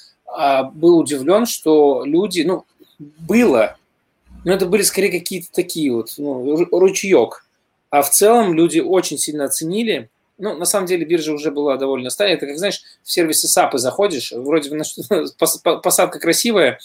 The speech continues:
внутрь зашел, попал в двухтысячные. Вот. И, <laughs> и как бы, э,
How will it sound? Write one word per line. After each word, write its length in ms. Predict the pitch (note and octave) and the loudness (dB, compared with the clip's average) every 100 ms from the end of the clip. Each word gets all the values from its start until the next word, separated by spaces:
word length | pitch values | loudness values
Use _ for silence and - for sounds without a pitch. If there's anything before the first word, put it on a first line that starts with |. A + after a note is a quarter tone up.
| - | -10
внутрь 220 | - F#3 D#3+ | -4 0 0
зашел, 320 | C#3+ - G3+ | -2 0 -2
попал 360 | D#3+ - E3+ D3 | -2 2 2 2
в 40 | |
двухтысячные. 640 | C#3+ - A#2+ - - A2+ A2+ _ - - | -6 -6 -4 -4 -6 -12 -16 _ -20 -6
Вот. 420 | F3+ D#3 E3+ C#3+ - - _ _ _ | -2 0 2 0 -2 -12 _ _ _
И, 120 | E3 E3+ - - E3+ | -4 -4 -6 -6 -10
<laughs> 340 | _ - _ | _ -20 _
и 80 | D#3 | -8
как 240 | G3+ F#3+ | -4 -2
бы, 260 | F3+ F#3 - _ _ _ _ _ _ - - | 2 0 0 _ _ _ _ _ _ -20 -10
э, 300 | D3+ D3 D3 | -4 0 0